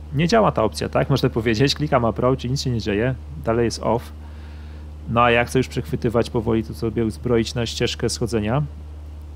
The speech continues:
I nie mogę tego zrobić, a to dlatego właśnie, że jest włączona opcja nav.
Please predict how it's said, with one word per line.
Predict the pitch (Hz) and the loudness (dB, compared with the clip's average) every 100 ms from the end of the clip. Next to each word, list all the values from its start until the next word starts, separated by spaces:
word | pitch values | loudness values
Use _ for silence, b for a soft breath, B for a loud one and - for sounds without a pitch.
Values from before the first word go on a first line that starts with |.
| - - - 117 | -14 -14 -8 -2
I | |
nie | 120 135 | 2 4
mogę | 127 120 | 4 4
tego | 127 127 | 4 6
zrobić, | 131 104 | 6 4
a | 117 | 2
to | 151 | 2
dlatego | 135 127 139 139 | 2 2 2 4
właśnie, | 120 131 135 | 2 2 0
że | 113 113 | 2 2
jest | 131 - | 0 0
włączona | 113 107 131 123 - | -2 0 0 0 0
opcja | 117 - 120 | -2 -2 -2
nav. | 117 127 107 | 2 2 2